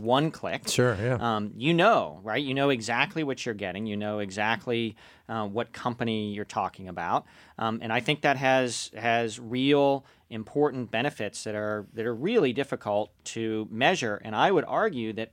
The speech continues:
Speaker 1: almost certainly that one-click trademark is, in the long run, if it isn't already, gonna be a far more valuable property than the, than the one-click
Speaker 2: But,
Speaker 1: patent
Speaker 2: but
Speaker 1: ever
Speaker 2: the
Speaker 1: was.
Speaker 2: fact that, that Amazon has gone this far with this level of success, uh, of using the one-click and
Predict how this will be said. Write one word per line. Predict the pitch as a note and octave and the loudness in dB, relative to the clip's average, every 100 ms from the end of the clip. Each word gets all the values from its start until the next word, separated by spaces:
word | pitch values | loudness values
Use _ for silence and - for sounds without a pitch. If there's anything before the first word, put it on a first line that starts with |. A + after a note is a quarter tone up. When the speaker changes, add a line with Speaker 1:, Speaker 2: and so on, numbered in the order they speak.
| - | -4
Speaker 1:
almost | F3+ A#3+ D3+ A#2 | -2 2 0 0
certainly | - D3 G#2 F2 F2 - - - | 0 0 0 -8 -10 -12 -20 -12
that | - G#2 | -6 -4
one-click | A2+ C#3+ - A#2+ - | -2 -2 -2 -8 -4
trademark | - B2 A2 F#2+ F#2 | 0 0 0 -2 -2
is, | G#2+ F#2+ | -4 -4
in | G#2 | -4
the | A2+ | -2
long | A#2+ D3+ F3 C#3 | 2 4 4 2
run, | G#2 F#2 G2 | -4 -6 -8
if | - | -6
it | A2 | -4
isn't | A2 A2+ | -2 -2
already, | A2 A2+ A2 F#2+ F2 - - _ | 2 2 2 0 -6 -16 -20 _
gonna | A#2 G#2+ | -4 -2
be | G#2 | -2
a | G2 | -4
far | - B2 B2+ | 0 4 4
more | A#2+ A2 G2+ | 4 0 -2
valuable | G2 G2+ G2+ F#2 F#2 | -2 -4 -4 -4 -8
property | - G2+ F#2+ G2+ F#2 | -4 -4 -4 -6 -8
than | F2+ F2+ | -10 -10
the, | F2 F2 E2+ _ | -10 -12 -14 _
than | F#2 | -12
the | F#2 | -10
one-click | F2+ E2+ F2 - | -10 -10 -14 -4
Speaker 2:
But, | - | -4
Speaker 1:
patent | - C3 | -2 0
Speaker 2:
but | |
Speaker 1:
ever | C3+ | 0
Speaker 2:
the | - | 0
Speaker 1:
was. | B2+ | 0
Speaker 2:
fact | D3+ D#3+ - | 2 2 4
that, | C3 A#2 | 2 4
that | B2 A#2 | 4 4
Amazon | B2 C#3 A#2 A#2+ A2 | 4 2 2 2 4
has | A2 G#2+ | 2 2
gone | G#2+ A2 A2 | 2 2 4
this | A2+ B2 | 2 2
far | - G#2+ G2+ F#2+ | 2 4 6 4
with | G2+ A2+ A2+ A#2+ - - - - _ | 0 0 4 4 0 -14 -20 -20 _
this | A#2+ G#2+ | 0 2
level | A#2+ B2 C3 A#2+ | 4 4 4 2
of | A2+ | 2
success, | G2 A2+ - - C3 G2 - - | 2 0 2 4 4 2 -2 -6
uh, | C3 | 2
of | A2+ A2+ G#2+ | 2 2 0
using | G#2+ C3 A#2+ A#2+ | 2 4 4 2
the | A2 | 0
one-click | F#2+ A2+ B2 A#2 F#2+ - | 2 0 2 2 2 0
and | G2+ | -2